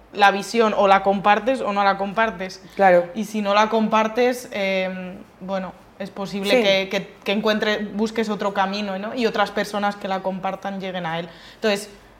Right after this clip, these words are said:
Speaker 1: respondiendo a tu pregunta, no hay que insistir demasiado, hay
Speaker 2: Sí.
Speaker 1: que analizar bien cuál es la base que tienes en tu equipo, si tienes esas, eh, actitudes y luego ciertas cualidades operativas, entonces buena base para seguir, y si no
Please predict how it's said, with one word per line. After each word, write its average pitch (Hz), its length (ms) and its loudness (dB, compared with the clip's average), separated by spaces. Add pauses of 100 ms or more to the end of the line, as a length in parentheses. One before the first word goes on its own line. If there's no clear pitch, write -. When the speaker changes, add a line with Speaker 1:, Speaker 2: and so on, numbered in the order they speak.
(120)
Speaker 1:
respondiendo 220 420 0
a 226 60 2
tu 220 80 -2
pregunta, 202 340 2
no 214 140 4
hay 240 100 6
que 220 100 0
insistir 226 480 0
demasiado, 196 540 0
hay 214 120 6
Speaker 2:
Sí. 208 120 -4
Speaker 1:
que 165 240 4 (140)
analizar 220 800 6
bien 226 460 0
cuál 214 180 6
es 220 80 2
la 208 160 8
base 226 320 8
que 240 80 0
tienes 220 300 -2
en 220 100 -2
tu 208 80 -4
equipo, 220 400 -2
si 240 140 -6
tienes 220 300 0
esas, 220 340 -4 (400)
eh, 214 80 0
actitudes 220 840 2
y 196 260 -6
luego 196 240 0
ciertas 196 340 -2
cualidades 185 600 4 (300)
operativas, 190 760 2 (440)
entonces 214 640 -2 (220)
buena 208 280 4
base 202 260 6
para 190 220 2
seguir, 175 400 -6
y 202 120 -10
si 196 180 -8
no 233 300 -2